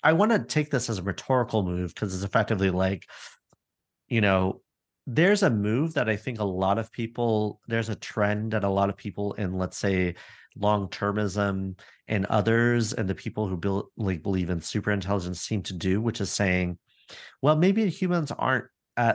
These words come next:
they, they say, "Well, maybe humans aren't as exceptional."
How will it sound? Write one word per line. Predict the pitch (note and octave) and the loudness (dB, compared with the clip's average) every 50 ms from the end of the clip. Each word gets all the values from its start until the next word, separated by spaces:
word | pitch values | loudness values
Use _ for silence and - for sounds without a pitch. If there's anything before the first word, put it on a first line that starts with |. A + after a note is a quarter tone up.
| - - | 0 -2
they, | A2+ A#2+ A#2+ A#2 A#2+ | 0 0 0 0 0
they | A2+ A2 B2+ B2+ | -2 0 0 0
say, | A#2 - D#3 B2+ A2 - - _ _ | 2 0 0 0 0 -2 -6 _ _
"Well, | A#2+ B2+ C3+ | -6 -4 -2
maybe | C3 E3+ G3 G3 G3+ | 0 0 2 2 0
humans | F#3+ - F3+ E3 D3 B2+ G#2 - - | -2 -2 -2 -2 -2 -2 -4 -4 -4
aren't | - A#2 A2 A2 - - | 0 0 0 0 0 -2
as | A2 G2+ F#2+ F2 F2 - _ _ - | -2 -2 -2 -4 -6 -12 _ _ -12
exceptional." | A2 - - - G#2 F2+ - - - G2 F2+ F2 F2+ F2+ F#2+ - | -10 -10 -2 0 0 0 0 -2 -2 -2 -2 0 0 -2 -4 -6